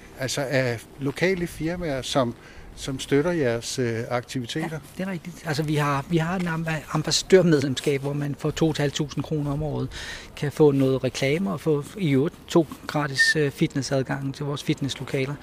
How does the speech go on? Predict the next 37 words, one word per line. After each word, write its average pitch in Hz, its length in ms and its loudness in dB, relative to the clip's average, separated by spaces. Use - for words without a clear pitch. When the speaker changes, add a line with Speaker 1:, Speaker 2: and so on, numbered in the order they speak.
Speaker 2:
Og 147 100 -2
så, 156 400 6
så 165 140 0
laver 156 220 0
vi 151 140 2
reklame 143 400 -2
for 139 80 -4
dem, 139 240 -2
og, 151 100 -2
og 143 180 -2
der 160 60 4
har 170 140 2
vi 160 120 0
halvtreds, - 540 -2
øh, 160 220 2
ambassadører. 143 600 -2
Og 151 80 2
udover 143 260 6
det, 156 140 6
så 147 100 0
har 147 180 2
vi 143 80 2
heldigvis 143 360 2
også 139 240 0
rigtig 151 220 2
mange 143 220 2
sponsorer, 139 540 2
som 147 180 0
går 143 120 2
ind 139 80 0
og 127 60 -4
sponsorer 139 500 -2
vores, 135 460 -2
øh, 135 260 -4
vores 139 160 -4
store 135 460 0
events. 139 440 2